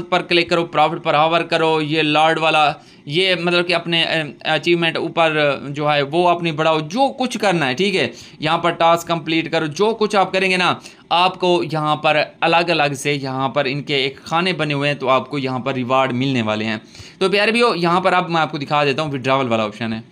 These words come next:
तो यहाँ पर मैं क्लिक करता हूँ ना, तो यहाँ पर आपने connect your Ton wallet, Ton wallet आपने कनेक्ट किया होगा, क्योंकि मैंने इस पर वीडियोज़ प्रॉपर बना दी थी कि आपने Ton wallet कैसे कनेक्ट करना है, वरना ऐसे करने में कोई टाइम भी नहीं लगता, ठीक है। ऐसे आपको बता देता हूँ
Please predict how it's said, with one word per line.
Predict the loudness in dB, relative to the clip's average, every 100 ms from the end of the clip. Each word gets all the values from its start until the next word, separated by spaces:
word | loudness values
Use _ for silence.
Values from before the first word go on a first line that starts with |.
| -20 -20 -20 -2
तो | 2
यहाँ | 2 2
पर | 2
मैं | 0
क्लिक | 0 0
करता | 0 2
हूँ | 2
ना, | 2 0 -8 -14 -6
तो |
यहाँ | -2 0 2
पर | 2
आपने | 2 2 -2
connect | 0 0 0 0 0
your | 2 0
Ton | 2 -2 0
wallet, | 0 0
Ton | -2 0
wallet | 0 2
आपने | 2 0 -2
कनेक्ट | -4 -4 -6
किया | -2 2
होगा, | 4 2
क्योंकि | -2 -4 -4
मैंने | -2 -4
इस | -4
पर | -4
वीडियोज़ | -2 0 -2 -2
प्रॉपर | 0 2 2
बना | 0 2 2
दी | 0
थी | -2 -2 -4 -6
कि | 0
आपने | 2 2 0 2
Ton | 2 2
wallet | 2 0 0
कैसे | -2 -4
कनेक्ट | -4 -4 -2
करना | -2 -2
है, |
वरना | -2 -2 0 -2 -2 -10 -12 -2
ऐसे | -2 2 0 0
करने | -4 -2 -2
में | -4
कोई | -4 -2
टाइम | 0 -2
भी | -2
नहीं | -2
लगता, | -4 -2 -2 -2
ठीक | -2 0
है। |
ऐसे | 0 0
आपको | -2 -4
बता | -2 0
देता | 0 0
हूँ | -2